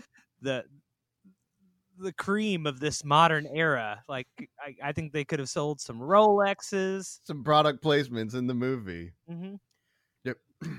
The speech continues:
Speaker 1: You, you think the way that those, those boys like to snack, they, they wouldn't love a, a bag of Cheetos or two?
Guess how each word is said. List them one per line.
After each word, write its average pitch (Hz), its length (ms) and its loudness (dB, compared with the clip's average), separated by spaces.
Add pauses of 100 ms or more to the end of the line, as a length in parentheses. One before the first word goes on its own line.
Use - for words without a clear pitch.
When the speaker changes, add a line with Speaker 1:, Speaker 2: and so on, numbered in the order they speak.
(140)
Speaker 1:
You, 180 160 -8
you 175 140 -4
think 208 300 -6
the 185 140 2
way 196 180 2
that 180 220 -10
those, 196 320 -2
those 190 320 -4
boys 196 320 0
like 190 240 -2
to 143 100 -8
snack, 202 460 -2
they, 185 200 -2
they 170 160 -4
wouldn't 175 300 -6
love 180 220 2
a, 139 260 0
a 143 80 -2
bag 170 260 0
of 120 100 -8
Cheetos 226 540 -4
or 226 120 -8
two? 247 320 -10